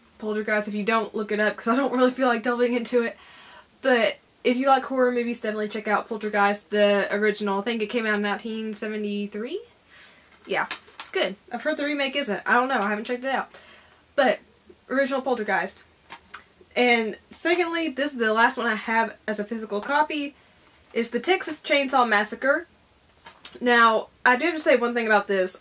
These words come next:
I was prepared for a lot of gore because everyone warned me about the gore. But then I watched it. It's not really <laughs> gory to me. I don't know if I'm just desensitized or if it's just not as gory as people made it out to be. But, yeah.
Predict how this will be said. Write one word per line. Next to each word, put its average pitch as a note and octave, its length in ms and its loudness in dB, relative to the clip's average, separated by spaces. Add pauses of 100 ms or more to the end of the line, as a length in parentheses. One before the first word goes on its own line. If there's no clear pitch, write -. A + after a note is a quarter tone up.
I C#4+ 120 6
was F#4 120 4
prepared A#3+ 480 2
for A#3+ 100 0
a A3 60 -2
lot A3 240 0
of G3+ 160 -8
gore G#3 300 2
because G#3 320 -2
everyone C4 360 0
warned B3 220 2
me A#3 80 2
about G#3 220 -2
the G3+ 80 -6
gore. F#3+ 480 2 (400)
But A#3 80 -8
then D4 160 0
I D#4+ 100 4
watched G3+ 540 0
it. F#4+ 220 0 (600)
It's F4+ 200 -2
not F#4 180 4
really D#4 220 -2
<laughs> - 200 -4
gory B3+ 280 0
to A3 80 0
me. G#3+ 240 -2
I A3+ 100 4
don't D4+ 140 2
know C#4+ 60 -2
if C4 60 -6
I'm B3+ 120 -4
just B3 180 -8
desensitized D4+ 800 2
or A#3 140 2
if A3 100 -2
it's G#3+ 180 -8
just B3 160 -6
not B3 200 4
as A3+ 120 0
gory A3+ 280 2
as G#3+ 80 -2
people G#3+ 520 -4
made G#3+ 240 -2
it G3+ 120 0
out A3+ 200 2
to C4+ 60 -8
be. E4+ 320 -2 (800)
But, B3+ 320 2 (200)
yeah. G#3 380 0